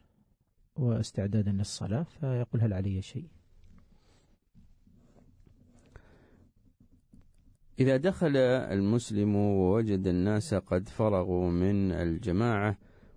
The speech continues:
Speaker 2: وقد تكون عدد، آه، سواء اثنين فأكثر، لكي يصلوا صلاة الجماعة، فها هنا، آه،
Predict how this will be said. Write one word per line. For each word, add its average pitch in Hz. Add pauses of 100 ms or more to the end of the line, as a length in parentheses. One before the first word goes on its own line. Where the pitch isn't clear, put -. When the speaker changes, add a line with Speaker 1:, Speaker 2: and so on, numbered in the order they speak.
Speaker 2:
وقد 143
تكون 147
عدد، 113 (480)
آه، 92
سواء 87
اثنين 95
فأكثر، 92 (520)
لكي 139
يصلوا 110
صلاة 101
الجماعة، 90
فها 90
هنا، 117 (800)
آه، -